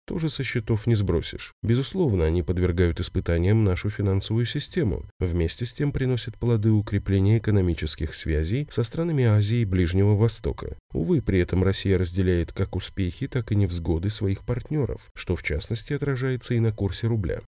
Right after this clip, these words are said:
В начале две тысячи шестнадцатого года существенное ослабление рубля было связано в том числе и с трудностями китайской экономики, связанными с замедлением темпов развития и лихорадкой на фондовых рынках.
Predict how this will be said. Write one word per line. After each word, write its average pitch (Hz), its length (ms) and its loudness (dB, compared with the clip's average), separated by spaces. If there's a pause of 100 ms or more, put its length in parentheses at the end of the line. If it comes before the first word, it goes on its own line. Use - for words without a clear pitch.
(100)
В 101 140 4
начале 90 440 2
две 85 160 -2
тысячи - 300 -6
шестнадцатого - 600 -4
года 82 300 -2
существенное 113 640 -2
ослабление 98 680 2
рубля 92 380 2
было 87 220 2
связано 87 500 0
в 107 80 -6
том 123 180 -2
числе 123 380 -2
и - 20 2
с 110 100 -2
трудностями 104 640 0
китайской 117 600 -2
экономики, 143 720 -2
связанными 85 540 2
с 82 40 0
замедлением 85 760 2
темпов 80 480 -2
развития 82 580 -2
и - 20 0
лихорадкой 104 640 0
на 120 100 2
фондовых 92 560 -2
рынках. 139 420 -2